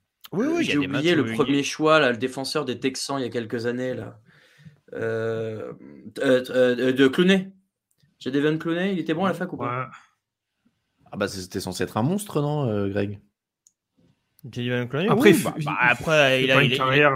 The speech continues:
Speaker 3: catastrophique.
Speaker 1: il a fait des
Speaker 4: Ouais,
Speaker 1: promos,
Speaker 4: il
Speaker 1: non ?
Speaker 4: fait une bonne carrière quand même.
Speaker 1: Je, je vais pas dire de bêtises, mais il me semble qu'il joue
Speaker 2: Ah
Speaker 1: des
Speaker 2: bon ?
Speaker 1: Pro Bowl, euh, Jadeveon Clowney, non ?
Speaker 3: Ouais, il fait
Speaker 4: Euh,
Speaker 3: pas
Speaker 2: Par défaut, non ?
Speaker 4: ah, c'est,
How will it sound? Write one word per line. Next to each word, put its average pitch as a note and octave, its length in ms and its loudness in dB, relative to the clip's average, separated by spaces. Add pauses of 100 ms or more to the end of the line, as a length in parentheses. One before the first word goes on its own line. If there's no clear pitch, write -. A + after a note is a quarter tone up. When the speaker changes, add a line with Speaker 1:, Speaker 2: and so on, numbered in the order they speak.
(140)
Speaker 3:
catastrophique. - 760 0 (160)
Speaker 1:
il B2+ 100 -4
a B2+ 60 0
fait C3 100 -4
des B2 60 0
Speaker 4:
Ouais, A#2+ 40 -2
Speaker 1:
promos, F3 240 4
Speaker 4:
il F#2+ 80 6
Speaker 1:
non ? E2 80 -2
Speaker 4:
fait F2 80 -4
une F2 60 -4
bonne F2 160 -4
carrière G2 400 2
quand F2+ 140 -8
même. E2+ 120 -10 (1040)
Speaker 1:
Je, B2+ 260 -6
je A2+ 60 -6
vais A#2 60 -8
pas B2+ 100 -2
dire C3+ 160 0
de C3+ 80 -2
bêtises, C3 400 -4
mais G#2 80 -6
il G2+ 40 -6
me G2+ 40 -10
semble A#2 180 -8
qu'il - 140 -20
joue G#2+ 100 -12
Speaker 2:
Ah F#2+ 40 -8
Speaker 1:
des G2+ 60 -4
Speaker 2:
bon ? G#2 80 -12
Speaker 1:
Pro G3 80 -4
Bowl, B3+ 220 -4
euh, B2+ 260 -2
Jadeveon A#2+ 300 -4
Clowney, A#2+ 260 -8
non ? G3 220 -8 (1300)
Speaker 3:
Ouais, E3 320 8
il B2 40 8
fait G#2+ 100 0
Speaker 4:
Euh, G2+ 80 4
Speaker 3:
pas B2 220 6
Speaker 2:
Par A#2+ 60 6
défaut, D3+ 300 6
non ? C3+ 220 0
Speaker 4:
ah, G#2 80 4
c'est, - 140 -8